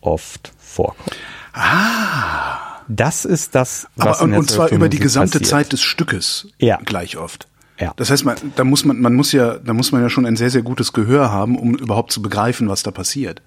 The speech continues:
Speaker 1: Äh, das
Speaker 2: Also
Speaker 1: kann man nicht
Speaker 2: mitzubekommen.
Speaker 1: begreifen. Also das, also das kann, also es gibt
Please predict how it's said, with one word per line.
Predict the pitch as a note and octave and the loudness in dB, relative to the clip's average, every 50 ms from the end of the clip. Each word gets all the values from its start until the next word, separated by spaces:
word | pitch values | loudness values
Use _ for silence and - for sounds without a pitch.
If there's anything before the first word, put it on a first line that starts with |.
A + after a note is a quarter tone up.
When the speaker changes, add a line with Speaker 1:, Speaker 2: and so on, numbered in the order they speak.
| _ _ - | _ _ -6
Speaker 1:
Äh, | - F#3 C#3+ | -4 0 0
das | A#2 B2 A2+ - | 2 0 0 0
Speaker 2:
Also | A#2+ B2+ A#2 A#2+ | 0 2 2 2
Speaker 1:
kann | G#2+ G2 | 4 4
man | - - | 4 4
nicht | D#2 - | 2 2
Speaker 2:
mitzubekommen. | - - - - G#2+ A2+ A#2+ B2+ | 0 -2 -2 -2 0 0 0 -2
Speaker 1:
begreifen. | - - E2+ - - _ | -2 -6 -8 -8 -6 _
Also | - A#2 A#2 B2 A2+ - - - - | 0 2 2 2 2 2 -2 -4 -2
das, | - B2+ - - | 0 0 0 0
also | - D3 A2 B2+ A#2+ - - _ - | 2 2 2 2 0 -2 -8 _ -6
das | - C#3 C3+ - | -2 -2 -2 0
kann, | - C#3+ C#3+ E3 | 2 0 2 2
also | - B2 A2+ A#2 | 2 2 0 0
es | G#2+ - | 0 0
gibt | - D3 - | 0 0 0